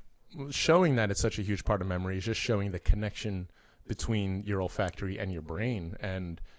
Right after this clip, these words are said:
if it's enough to trigger that, it's also enough to modify it or increase it or decrease it. So it just shows that, you know, it's got a huge, uh, button there that it can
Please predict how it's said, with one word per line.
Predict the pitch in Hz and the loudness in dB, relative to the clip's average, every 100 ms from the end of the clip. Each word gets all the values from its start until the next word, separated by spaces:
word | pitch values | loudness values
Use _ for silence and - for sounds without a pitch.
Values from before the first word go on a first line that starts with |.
| - | -8
if | 110 | -4
it's | 101 - - | -4 -4 -4
enough | 123 123 - | -2 -2 -2
to | 117 | -6
trigger | - 117 98 90 | -2 -2 -2 0
that, | 95 127 - | 0 0 -2
it's | - | -2
also | 104 - | -2 -2
enough | 98 90 - | -4 -4 0
to | 90 | 0
modify | 87 110 - 87 | 0 -4 -4 -4
it | 78 85 | -4 -4
or | 90 85 | -4 -4
increase | 85 - 110 110 80 | -6 -6 -8 -6 -6
it | |
or | 90 78 | -6 -6
decrease | 78 120 - 80 - | -6 -6 -8 -8 -8
it. | - - - _ | -10 -18 -20 _
So | - 113 101 | -2 0 2
it | |
just | 104 98 | 0 0
shows | 110 104 98 | 0 0 -2
that, | 101 | -4
you | 95 | -4
know, | 85 82 - | -4 -6 -6
it's | 104 | -4
got | 104 92 | -2 2
a | |
huge, | 87 107 95 87 - - - _ - - | 0 0 -2 -4 -8 -14 -20 _ -10 -2
uh, | 85 80 | -2 0
button | 95 110 107 | 0 0 0
there | 87 78 76 | -4 -4 -4
that | 80 87 | -6 -8
it | - | 0
can | 87 80 | 0 0